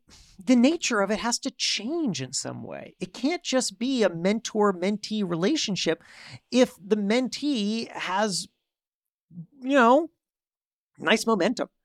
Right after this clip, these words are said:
nice success. Yes, it still can, but now it's gonna be almost a mentor-mentor relationship. Now it's gonna be a situation in which both sides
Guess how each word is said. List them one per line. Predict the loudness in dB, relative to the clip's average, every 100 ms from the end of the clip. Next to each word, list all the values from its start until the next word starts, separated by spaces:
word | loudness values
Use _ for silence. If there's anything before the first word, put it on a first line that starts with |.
| _
nice | 2 2
success. | 0 0 0 0 0 -8 _ _
Yes, | 4 4 2
it | -6
still | -2 -2
can, | -2 -2 -2
but | 0
now | 2 2 2
it's | 2
gonna | 0 0
be | 2
almost | 2 2 0
a | -2
mentor-mentor | 0 -2 0 4 4 6 4 4 2 0
relationship. | 0 -4 -6 -10 -12 -12 -12 -14 -18 -2
Now | 4 4 6
it's | 4
gonna | 2 -2
be | 0
a |
situation | -2 -2 0 0 0 -2
in | 0
which | -2 -4
both | -2 2 2 2
sides | 0 0 2 -2